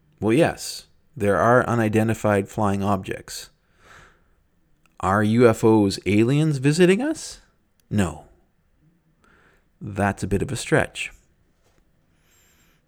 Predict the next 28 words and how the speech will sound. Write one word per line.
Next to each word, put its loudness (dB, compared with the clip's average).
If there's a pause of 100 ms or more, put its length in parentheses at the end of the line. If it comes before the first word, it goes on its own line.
(120)
Did 0
we 4
land 6
on 4
the 2
moon? 4
Yes. -2 (380)
Is -8
there 2
a 0
race 2
of 0
Sasquatch 0
living 2
in 0
the -2
rural 6
U 2
S? -4 (280)
No. -2 (1200)
Are 2
there 6
sea 2
monsters? 0 (360)
Well, 0
there 2
are 0
big 0